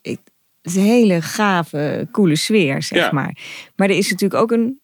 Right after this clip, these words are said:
Speaker 1: andere negatieve sfeer ergens in die motorwereld. Heb je daar last van?
Speaker 2: Nee.
Speaker 1: Oh, gelukkig. Nou, dat,
Speaker 2: Nee,
Speaker 1: dat
Speaker 2: weet je, we
Speaker 1: vroeg ik
Speaker 2: moeten
Speaker 1: me
Speaker 2: allemaal
Speaker 1: af.
Speaker 2: poepen en piezen.
Speaker 1: Ja.
Speaker 2: En, eh, dan moeten die gasten ook.
Speaker 1: Ja, precies. En,
Speaker 2: En,
Speaker 1: eh,
Speaker 2: eh, ja, ik had, eh, hier la-, dan laatst ook een van,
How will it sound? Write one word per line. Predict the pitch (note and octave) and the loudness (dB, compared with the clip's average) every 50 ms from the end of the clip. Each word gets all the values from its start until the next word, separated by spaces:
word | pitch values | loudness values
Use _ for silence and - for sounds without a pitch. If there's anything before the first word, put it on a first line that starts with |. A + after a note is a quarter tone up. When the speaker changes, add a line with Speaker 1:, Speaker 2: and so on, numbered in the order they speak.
| _ _ _ | _ _ _
Speaker 1:
andere | - G3+ G#3 G#3+ G3+ G3 F#3+ G3+ G3+ F#3+ - _ _ _ _ _ _ _ - | -2 0 2 2 2 2 0 0 0 -2 -4 _ _ _ _ _ _ _ 0
negatieve | F#3+ G3+ F#3+ D#3 - D#3 - - C3+ - - | 2 2 2 2 0 -6 -12 -16 -16 -10 -10
sfeer | - - - B2+ - - - | -8 -6 -6 -6 -6 -6 -6
ergens | - - C#3+ C#3+ C#3 - C#3 C3 - - | -4 -2 -2 -2 -2 -4 -6 -6 -4 -2
in | C#3+ D3 | -2 -2
die | C3 C#3 | 0 0
motorwereld. | C#3 C#3 C3+ C#3+ C#3 - - - C3 - - - - - - - - - _ - - - - - - - - - | 0 0 -2 -2 -4 -6 -8 -6 -4 -4 -4 -4 -6 -8 -8 -10 -12 -14 _ -20 -20 -20 -20 -20 -20 -14 -2 0
Heb | G3 A3+ A#3+ | 0 0 2
je | - C4+ | 0 0
daar | F#3+ F3 D#3+ | 0 2 0
last | D#3 E3+ A#3+ - - - | 2 0 0 -2 -6 -6
van? | - A#3+ B3+ G4+ B4 D5 _ _ _ _ _ | -4 -4 -2 -2 -4 -8 _ _ _ _ _
Speaker 2:
Nee. | - G2+ - F2+ E2+ - - - - - | -2 -2 0 0 -2 -6 -10 -14 -12 -4
Speaker 1:
Oh, | - D#3+ C#3+ | -4 -4 -2
gelukkig. | - D3 C3+ C3+ - - - - - - _ _ _ - | -2 -4 -4 -6 -8 -12 -20 -20 -20 -20 _ _ _ -4
Nou, | - E3 - - _ | -2 -2 -2 -4 _
dat, | - D3 D#3 - | -4 -4 -2 0
Speaker 2:
Nee, | G#3 A3 G#3 | 0 2 2
Speaker 1:
dat | F3+ F3 | 2 2
Speaker 2:
weet | A2+ A#2+ F3 E3+ | 2 2 0 2
je, | - C#3 | 2 2
we | C#3+ | 2
Speaker 1:
vroeg | C3+ A#2+ - | 4 4 4
ik | - | 4
Speaker 2:
moeten | - C#3+ - | 4 4 2
Speaker 1:
me | C3 C#3 | 0 2
Speaker 2:
allemaal | C#3+ C3+ A#2+ | 0 0 0
Speaker 1:
af. | - | 0
Speaker 2:
poepen | - C3+ C#3 C3 | -2 -2 0 0
en | B2 B2 B2 | 0 0 0
piezen. | - C3+ C3 - F#2+ F#2+ A2+ B2+ C3 - | 0 -2 -2 0 0 -2 -2 -4 -6 -4
Speaker 1:
Ja. | - F3 D#3+ - | -2 -2 0 0
Speaker 2:
En, | A2 A2 A2 G#2+ | 0 2 2 2
eh, | G#2 A2 | 2 2
dan | A#2 A#2+ | 2 2
moeten | A#2 A#2 A#2 - A2 | 2 2 0 0 -2
die | B2 A#2 | -2 0
gasten | - C3+ A#2 - - A2 A2+ | 0 -2 -4 -2 -2 -2 0
ook. | B2+ B2 A2 - - _ _ | 0 -2 -4 -8 -16 _ _
Speaker 1:
Ja, | - A#3 A3 G#3 - - | 0 2 2 2 -2 -4
precies. | - G3 - - F#3+ F3 - - - - - | -6 -6 -4 -2 -2 -2 -2 -4 -8 -10 -6
En, | - - | -2 0
Speaker 2:
En, | - F3 F3+ F3 | 2 2 2 2
Speaker 1:
eh, | F3 E3+ E3+ E3+ G#2+ G#2+ G#2+ G#2 G#2 G#2 G#2 G#2 G#2+ | 0 0 0 2 2 2 2 2 2 0 0 0 -2
Speaker 2:
eh, | - - - - - _ _ _ _ _ _ _ - | -4 -8 -12 -18 -20 _ _ _ _ _ _ _ -4
ja, | - A#2 A#2 A2+ | -2 -2 0 0
ik | A2 G#2+ | -2 -2
had, | - A2 G#2+ | -4 -4 -2
eh, | A#2+ A2+ A2 G#2+ G#2 | 0 0 2 2 2
hier | G#2 A2+ A#2 A2 A2+ G#2+ | 0 0 0 0 0 0
la-, | G#2 G#2 - - | 0 -2 -6 -4
dan | A2 G#2+ G#2 | -4 -2 -2
laatst | G#2 G#2 G#2 G2+ G2+ - | 0 -2 -2 -4 -4 -4
ook | G#2+ A2 A2 G#2 - | -2 -2 -2 -2 -2
een | G#2+ G#2 G2+ G2 F#2+ | -2 -2 -2 -2 -4
van, | - - G#2+ G#2 G2+ G2+ G2+ | -4 -4 -4 -4 -4 -4 -6